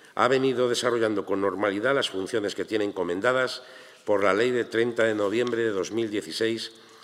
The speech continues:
del Estatuto de los Altos Cargos de la Administración de la Comunidad de Castilla y León, con la celebración de hasta once reuniones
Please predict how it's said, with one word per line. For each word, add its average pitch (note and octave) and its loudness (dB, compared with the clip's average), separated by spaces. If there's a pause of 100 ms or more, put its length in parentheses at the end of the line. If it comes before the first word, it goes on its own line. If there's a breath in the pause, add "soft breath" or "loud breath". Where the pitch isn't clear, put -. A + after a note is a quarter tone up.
(180 loud breath)
del G#2 2
Estatuto A#2 -2
de F#2+ 0
los G2 0
Altos G#2+ -2
Cargos A#2 0
de G#2 0
la G2+ 0
Administración F#2+ -4
de G#2+ 0
la F#2+ 2
Comunidad F#2+ -4
de G2+ -4
Castilla F2+ -6
y E2 -4
León, F2+ -2 (680 loud breath)
con G2 2
la G2+ 4
celebración F#2+ 0
de G2+ 2
hasta - -2
once A#2+ -2
reuniones A2 -2